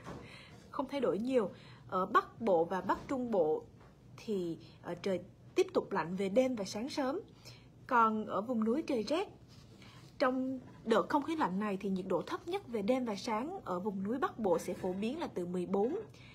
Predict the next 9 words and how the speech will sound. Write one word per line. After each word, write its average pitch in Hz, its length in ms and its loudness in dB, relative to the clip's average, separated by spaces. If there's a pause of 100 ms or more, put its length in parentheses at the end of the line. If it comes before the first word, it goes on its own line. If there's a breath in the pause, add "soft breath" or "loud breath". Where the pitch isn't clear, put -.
(220 loud breath)
cho 240 220 -2
đến 226 460 -2
mười 196 460 -2
bảy 165 200 -4
độ. 214 280 2 (2000 loud breath)
Khu 339 180 0
vực 247 200 2
Trung 277 240 0
Du, 285 260 2